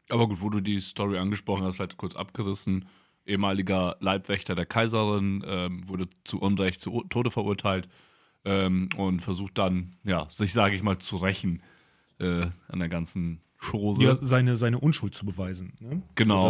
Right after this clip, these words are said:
Speaker 2: das ist auch so ein Ding.
Speaker 1: Ähm, ja, und, äh, wie Arthur auch gesagt hat, guckt euch da gerne mal ein paar YouTube-Videos an, da gibt es echt freakige Sachen, wie die Leute da,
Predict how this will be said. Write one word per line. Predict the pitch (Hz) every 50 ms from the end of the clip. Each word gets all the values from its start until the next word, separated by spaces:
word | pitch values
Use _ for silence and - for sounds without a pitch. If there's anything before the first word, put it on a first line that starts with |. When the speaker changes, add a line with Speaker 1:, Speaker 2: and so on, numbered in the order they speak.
| 90
Speaker 2:
das | 101
ist | 110 - 104
auch | 101 104
so | - -
ein | 101 104 101
Ding. | 98 98 98 98 - _ _ _ _ _ _ _ _ _ _ -
Speaker 1:
Ähm, | 110 110 113 110 107 117 120 110 - _ _ -
ja, | 160 151 113 87 82 - - _ -
und, | - 104 107 107 107 107 - - - -
äh, | 110 110 107 98
wie | 113 123
Arthur | 113 113 120 131
auch | 117 107
gesagt | 110 110 131 139
hat, | 131 113 - - - - -
guckt | - 131 123 -
euch | 123 117
da | 120 123
gerne | 113 110 117 120 123 123
mal | 120 117
ein | 117
paar | 117 - 120
YouTube-Videos | 113 110 104 - 120 107 120 120 120 117 110 113 -
an, | 110 117 120
da | 113
gibt | 101 107 101 107
es | 104 - -
echt | 110 110 - -
freakige | - - - 143 135 123 127 117 117 117
Sachen, | 101 117 120 123 - 131 110
wie | 107 104
die | 107
Leute | 107 107 113 113 113 127 117
da, | 101 101 104 107 110